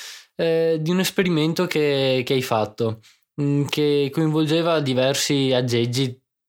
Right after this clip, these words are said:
mm, elettronici e, e anche il tuo Mac. Eh,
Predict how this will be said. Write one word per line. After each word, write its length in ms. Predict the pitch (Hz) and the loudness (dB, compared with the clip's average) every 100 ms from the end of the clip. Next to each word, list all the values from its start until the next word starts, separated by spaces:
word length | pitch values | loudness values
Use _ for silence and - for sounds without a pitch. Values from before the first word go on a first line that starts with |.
| - | -6
mm, 340 | 131 120 120 123 | -4 -2 0 0
elettronici 1000 | 120 147 - 117 117 131 131 160 165 143 | 0 0 0 0 2 0 0 0 2 2
e, 640 | 120 123 123 117 117 110 - | 2 2 2 2 0 -2 -2
e 100 | 143 | 0
anche 220 | 127 139 | 0 -2
il 80 | 120 | 0
tuo 140 | 131 | 0
Mac. 500 | 110 98 98 117 107 - - - - | 2 0 -2 -4 -4 -8 -20 -20 -4
Eh, 400 | 143 139 139 135 | 2 4 4 2